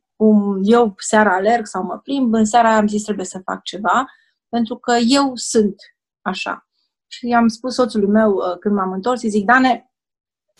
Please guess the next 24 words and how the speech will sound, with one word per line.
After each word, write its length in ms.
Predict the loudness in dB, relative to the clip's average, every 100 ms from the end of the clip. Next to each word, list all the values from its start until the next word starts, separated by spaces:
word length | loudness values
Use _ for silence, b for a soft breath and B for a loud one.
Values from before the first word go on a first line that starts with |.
| -2
facem 280 | 0 0 -4
o 80 |
grădiniță.” 540 | -6 -4 -4 -6 -8 -10
Zice, 200 | -10 -10
„Ce 280 | -4 0 4
vrei 180 | 4
să 160 | 2 0
faci? 220 | 0 -2 0
O 100 | 0
altă 240 | 0 -2
idee 420 | -6 -6 -6 -8 -8
trăznită.” 480 | -10 -8 -8 -6 -4
Zic, 160 | -2
„Nu-i 160 | -2 -2
trăznită, 460 | -2 -2 -2 -2
e 60 | -2
foarte 380 | 2 2 2 -2
trăznită, 400 | -6 -8 -8 -6
dar 160 | -4
vreau 160 | -4 -6
să 60 | -6
fac 160 | -10
o 60 | -10
grădiniță 580 | -12 -10 -8 -8 -6